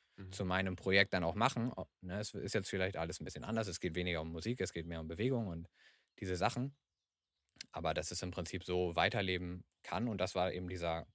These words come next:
Speaker 2: Schlüsselmoment dann in diesem ersten Corona-Jahr. Ja, und dann kam irgendwann die Idee von meiner Freundin, "Ey, da oben ist ja voll der große Raum, kann man da nicht eigentlich mal Training machen?" <laughs> So.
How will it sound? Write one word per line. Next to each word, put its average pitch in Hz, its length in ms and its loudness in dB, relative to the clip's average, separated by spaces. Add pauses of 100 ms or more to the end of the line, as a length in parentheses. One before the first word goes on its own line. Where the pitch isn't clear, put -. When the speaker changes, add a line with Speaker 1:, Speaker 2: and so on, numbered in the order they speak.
(440)
Speaker 2:
Schlüsselmoment 85 680 -4
dann 80 280 -6 (280)
in 85 100 -6
diesem 80 540 -8
ersten 90 360 -4
Corona-Jahr. 87 720 0 (1600)
Ja, 110 180 8 (640)
und 110 160 2
dann 104 220 6
kam 107 400 4 (180)
irgendwann 104 340 2
die 98 200 4
Idee 101 440 4 (280)
von 98 240 0
meiner 92 260 4
Freundin, 101 340 0
"Ey, 117 200 4
da 95 120 2
oben 107 200 0
ist - 100 -4
ja 98 80 2
voll 110 160 0
der 101 100 2
große 104 280 -2
Raum, 123 440 2 (300)
kann - 160 -2
man 104 140 0
da 95 120 2
nicht 101 180 -4
eigentlich 95 220 -4
mal 92 180 -2
Training 131 340 2
machen?" 120 300 2 (420)
<laughs> 143 260 4
So. 139 280 10